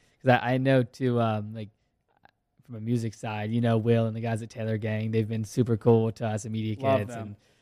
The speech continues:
Speaker 1: and it, it's so cool 'cause, like, and I'd love to, like, dive into a story if you have one that comes to mind. Like, when I talk about Will and Wiz and Taylor Gang, you know, I, I first interviewed Ludi Boy, which is, like, a part of Taylor Gang, and then I
Speaker 2: Mm-hmm.
Speaker 1: ended up interviewing Will, and then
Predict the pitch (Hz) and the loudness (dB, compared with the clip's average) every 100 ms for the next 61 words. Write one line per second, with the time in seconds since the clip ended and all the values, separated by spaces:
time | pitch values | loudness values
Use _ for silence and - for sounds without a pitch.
0 | _ _ 151 156 135 - 156 - 196 175 | _ _ 2 2 0 0 0 2 -2 0
1 | 175 143 127 135 120 _ _ _ _ _ | -2 -2 -2 -2 -2 _ _ _ _ _
2 | _ _ _ 143 151 147 160 175 139 123 | _ _ _ 0 2 2 2 2 0 -2
3 | 135 123 123 - 131 127 117 120 123 113 | -2 -2 -6 -4 0 2 0 -2 -4 -2
4 | 120 113 117 120 113 110 117 110 113 107 | -4 -4 -6 -6 -6 -4 -4 -4 -4 -8
5 | _ _ 127 131 135 131 127 131 127 120 | _ _ 0 2 2 2 2 4 2 0
6 | 123 127 123 117 127 120 117 120 117 117 | 0 0 0 -2 -4 -4 -4 -6 -6 -6
7 | 120 120 - 131 135 139 131 - _ _ | -4 -4 2 4 6 6 2 -4 _ _
8 | - 131 - 143 131 131 123 120 123 120 | -12 -6 0 0 0 -4 -4 0 2 2
9 | 113 113 120 131 127 113 123 123 120 117 | -2 -12 -6 -2 -2 0 0 2 0 -2
10 | 120 117 110 123 120 120 113 127 120 117 | -6 -4 -2 -2 -2 -4 -4 0 0 0
11 | 117 113 117 113 113 139 127 123 117 117 | -2 -2 -4 -4 -2 0 0 0 0 2
12 | 117 117 170 180 165 143 127 123 120 | 2 4 4 4 0 -4 -6 -10 -14